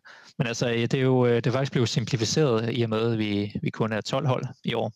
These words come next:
De, de seks bedste ryger i mesterskabsslutspillet. Øh, guld, sølv, bronze.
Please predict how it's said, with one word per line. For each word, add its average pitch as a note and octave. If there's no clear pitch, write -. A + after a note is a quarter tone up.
De, G#2+
de A2+
seks -
bedste C3+
ryger G#2
i G#2
mesterskabsslutspillet. B2+
Øh, G2+
guld, A2+
sølv, G#2+
bronze. C#3